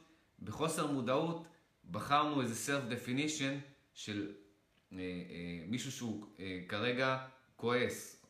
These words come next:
עצבני, לא מודע לעצמו. זה הכל. כל הדמויות האלה הם אנחנו.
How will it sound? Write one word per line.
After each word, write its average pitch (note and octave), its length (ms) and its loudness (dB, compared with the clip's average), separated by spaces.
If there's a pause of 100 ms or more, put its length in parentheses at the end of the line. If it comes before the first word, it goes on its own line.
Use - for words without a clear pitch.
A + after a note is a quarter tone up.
(160)
עצבני, G2+ 720 -2 (600)
לא A#2 140 0
מודע B2 280 4
לעצמו. E2+ 500 -4 (100)
זה C#3+ 220 -2
הכל. D#3 320 0 (320)
כל F3+ 380 2
הדמויות D3+ 440 0
האלה C3+ 180 0
הם B2 100 2
אנחנו. A#2+ 400 -2